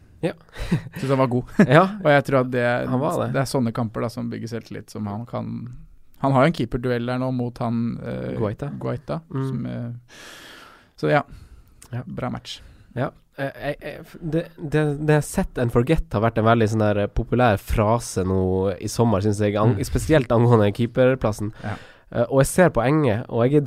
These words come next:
Speaker 1: delvis enig, men jeg synes, jeg synes, jeg har liksom, jeg, jeg, jeg større mening enn det, for jeg har vært inne på det tidligere, og det er det med timing. Eh, er det sånn, for eksempel, han sto jo hos meg i en måned, liksom, i sommer nå, da jeg planla laget,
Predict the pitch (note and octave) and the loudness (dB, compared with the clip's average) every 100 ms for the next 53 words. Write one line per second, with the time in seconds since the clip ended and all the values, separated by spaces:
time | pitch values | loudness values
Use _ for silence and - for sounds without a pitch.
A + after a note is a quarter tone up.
0 | D3+ A3 - D3+ B2 A#2+ C#3 D3+ - F3+ | 2 0 -2 2 2 2 2 0 -4 -6
1 | - - _ - C#3 F#3 E3+ - - - | -8 -18 _ -12 -6 -4 -4 -8 -10 -4
2 | D3+ D#3+ D3 C#3+ C#3 _ - C3 B2+ _ | -2 -2 -4 -4 -6 _ -8 -8 -10 _
3 | - D3 - D3 D3 G#2+ A#2 B2 F#2+ G2+ | -10 -10 -4 0 2 4 4 2 0 0
4 | A2+ B2 B2 B2 B2+ C3 B2+ B2 C3+ B2 | 0 0 0 -2 -10 -2 0 0 0 0
5 | A2+ G#2 F#2+ F#2+ - - - - C#3 D3 | 0 0 2 2 2 0 -8 0 4 4
6 | A#2+ B2+ C#3+ A#2 - A#2+ C#3+ A2+ F2+ - | 4 4 6 4 4 2 4 4 2 -4
7 | - - - - - A#2 G#2+ G#2+ - D3+ | -10 -12 -12 -8 -4 0 0 0 4 4
8 | C3+ A2 G#2+ A#2 C#3 C#3 C#3 C3+ - C#3+ | 6 4 2 2 2 4 2 2 2 4
9 | A2+ G2+ A#2+ A#2 G#2 G2+ G2 G2 F#2+ G2 | 6 4 4 4 4 0 0 0 -2 -4
10 | - A#2 G#2+ A2 B2 A2+ F#2+ F#2+ G2 G#2 | -2 2 4 6 6 4 2 0 -2 -2
11 | G2 D#2 - A2+ A2 G2+ G#2+ G2+ F#2+ G#2+ | -4 -4 -2 0 2 2 2 2 0 0
12 | G#2 G2 G2 A2 C#3+ E3 | 2 0 0 -2 0 -2